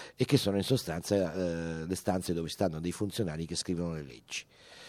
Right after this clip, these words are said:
E, e, eh, tutti voi avete, eh, l'esperienza del fatto che, eh, spesso e volentieri queste leggi, eh, siamo, perché s-,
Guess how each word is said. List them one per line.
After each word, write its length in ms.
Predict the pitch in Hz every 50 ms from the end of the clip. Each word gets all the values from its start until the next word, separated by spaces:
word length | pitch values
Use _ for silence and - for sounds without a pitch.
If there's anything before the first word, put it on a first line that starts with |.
| - - - - _
E, 1500 | _ - 120 120 113 113 110 107 104 104 104 101 98 98 98 98 95 95 92 90 87 87 87 82 82 80 78 - - -
e, 400 | _ - - 156 165 156 127 - - -
eh, 520 | - 101 98 98 95 90 87 85 82 - -
tutti 240 | - 127 - - 127
voi 340 | 120 151 156 139 117 101
avete, 540 | 95 98 120 131 120 - - 98 90 85 -
eh, 400 | - 78 90 90 87 85 82 85 82
l'esperienza 920 | 85 92 90 - - 117 123 135 131 117 104 98 - - 151 180 190 127
del 180 | 101 101 101 98
fatto 760 | - - - 110 87 80 - - _ _ - 147 165 - - - - - - - - - - - _
che, 400 | - 135 147 143 117 98 82 - - - _ _ _
eh, 680 | - 95 90 87 87 85 85 82 82 80 80 78 78 78
spesso 500 | - - - - - 170 151 - - 110
e 40 | 104
volentieri 600 | 92 104 120 147 151 - 101 90 85 87 98 95
queste 300 | 85 87 - - - -
leggi, 500 | 95 80 73 67 65 - 110 139 139 - - - - - - - _
eh, 260 | - 92 92 90 85 80
siamo, 640 | - - - 156 151 127 107 92 95 110 135 - -
perché 500 | - 76 76 - - 85 73 50 - -
s-, 140 | - -